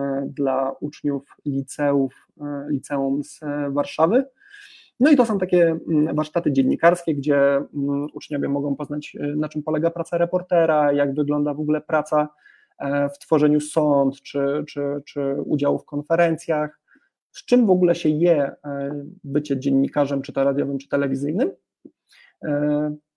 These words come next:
poznają też prawa autorskie, natomiast ja jestem tym śmieszkiem, który zazwyczaj opowiada o jakichś takich case'ach marketingowych. No, w tym przypadku, e, miałem, e, rozmawiać o influencer marketingu, no i ten temat był idealny do tego, żeby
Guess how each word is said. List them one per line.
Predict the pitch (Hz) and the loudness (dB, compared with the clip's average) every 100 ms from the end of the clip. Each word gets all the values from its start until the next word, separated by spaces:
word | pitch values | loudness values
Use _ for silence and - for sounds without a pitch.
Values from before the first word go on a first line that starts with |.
| _ | _
poznają | 143 147 143 | 0 2 2
też | - | -2
prawa | - 156 165 | 0 2 4
autorskie, | 180 202 190 - 262 | 4 2 -2 4 4
natomiast | 214 165 190 190 185 180 - | 4 -2 0 2 2 0 -2
ja | 170 165 | 2 2
jestem | 156 160 147 | 2 -4 -6
tym | 151 | -6
śmieszkiem, | 147 170 165 - 160 | -6 -4 -4 -4 -8
który | 147 156 151 147 | -6 -2 0 -2
zazwyczaj | 143 143 147 147 156 | -4 -4 -4 -4 -6
opowiada | 175 143 147 143 | -4 -4 -4 -4
o | |
jakichś | 135 - | -8 -12
takich | 147 - 139 | -10 -8 -6
case'ach | - 135 135 - | -4 -4 -6 -2
marketingowych. | 143 143 135 135 143 170 160 160 _ - - _ | -2 -2 -6 -4 2 2 2 -4 _ -20 -20 _
No, | 175 165 160 | 2 4 2
w | - | 0
tym | 165 | -2
przypadku, | 151 143 156 156 - 147 151 - | -2 0 0 0 0 2 0 -4
e, | 147 143 | -4 -2
miałem, | 143 143 147 151 | -2 -2 -2 -4
e, | 151 143 143 147 | -6 -6 -8 -8
rozmawiać | 143 139 143 147 - | -6 -4 -4 -6 -6
o | |
influencer | 143 135 147 143 - | -8 -6 -6 -6 -4
marketingu, | 147 143 - 135 165 160 156 - _ - - | -4 -4 -6 -2 0 2 0 -4 _ -20 -2
no | 156 | 2
i | 147 143 _ - | 2 0 _ 4
ten | 156 151 151 | 6 4 4
temat | 156 151 | 2 2
był | 139 143 - | 2 0 0
idealny | 143 - 156 143 139 | -2 -2 -4 -2 -4
do | 139 | -4
tego, | 151 143 | -4 -4
żeby | 135 147 151 | -4 -4 -4